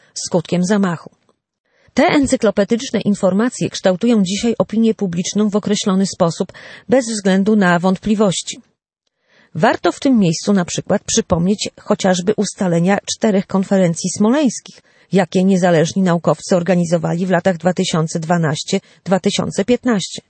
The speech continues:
One są jednoznaczne, potwierdzone analizami i eksperymentami naukowymi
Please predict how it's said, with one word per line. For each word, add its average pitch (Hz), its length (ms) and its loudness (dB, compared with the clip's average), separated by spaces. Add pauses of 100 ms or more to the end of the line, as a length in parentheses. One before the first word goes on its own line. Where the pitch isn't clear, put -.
(440)
One 170 280 0 (120)
są 180 160 0
jednoznaczne, 180 840 -2 (200)
potwierdzone 175 640 0
analizami 170 800 0 (240)
i 185 220 0
eksperymentami 196 800 0
naukowymi 190 640 2